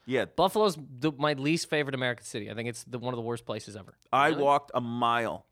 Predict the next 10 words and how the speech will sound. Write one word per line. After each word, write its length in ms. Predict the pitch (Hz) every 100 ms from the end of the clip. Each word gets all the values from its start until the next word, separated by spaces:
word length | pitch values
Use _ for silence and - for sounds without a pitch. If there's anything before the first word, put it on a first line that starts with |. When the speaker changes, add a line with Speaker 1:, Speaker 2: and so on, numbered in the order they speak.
| _
Speaker 1:
before 340 | 110 - 120 107
a 40 |
gig. 140 | 95 110
Speaker 2:
Also, 380 | 196 190 170
the 280 | 135 147 147
Niagara 340 | 131 151 180 170
Falls 420 | 160 151 143 - -
in 260 | 131 135 123
Buffalo, 520 | 127 - 180 190 202
the, 220 | 113 113